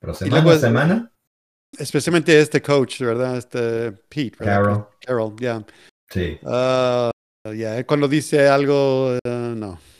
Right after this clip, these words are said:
Speaker 2: no, no, no hay que
Speaker 1: Ujú.
Speaker 2: creerlo porque,
Speaker 1: <laughs>
Speaker 2: ya.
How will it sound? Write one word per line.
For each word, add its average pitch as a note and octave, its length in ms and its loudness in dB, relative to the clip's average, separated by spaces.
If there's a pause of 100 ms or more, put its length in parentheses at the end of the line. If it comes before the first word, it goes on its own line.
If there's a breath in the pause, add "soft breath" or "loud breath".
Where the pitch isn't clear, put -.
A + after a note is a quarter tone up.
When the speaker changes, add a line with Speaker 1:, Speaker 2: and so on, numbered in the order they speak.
(180)
Speaker 2:
no, F2+ 140 -14 (140)
no, A#2+ 200 -4
no A2+ 200 4
hay A2 60 8
que A2 60 8
Speaker 1:
Ujú. A2+ 140 10
Speaker 2:
creerlo G#2+ 200 -4
porque, G#2 300 4
Speaker 1:
<laughs> G#2+ 340 0
Speaker 2:
ya. A#1+ 240 0